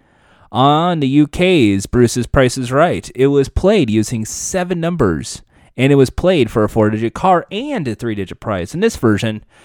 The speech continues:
the top prize represented the three-digit prize, and the bottom prize represented the car. Therefore, the contestant had to pull four numbers down for the price. Ah, it's so confusing. It was such a confusing game. I like Split Decision, by the way.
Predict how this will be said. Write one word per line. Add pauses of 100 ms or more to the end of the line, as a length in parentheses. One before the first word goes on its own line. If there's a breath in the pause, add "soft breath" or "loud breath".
(260 soft breath)
the
top
prize
represented
the
three-digit
prize,
and
the
bottom
prize
represented
the
car.
Therefore,
the
contestant
had
to
pull
four
numbers
down
for
the
price. (1160)
Ah,
it's
so
confusing. (1200 soft breath)
It
was
such
a
confusing
game.
I
like
Split
Decision,
by
the
way.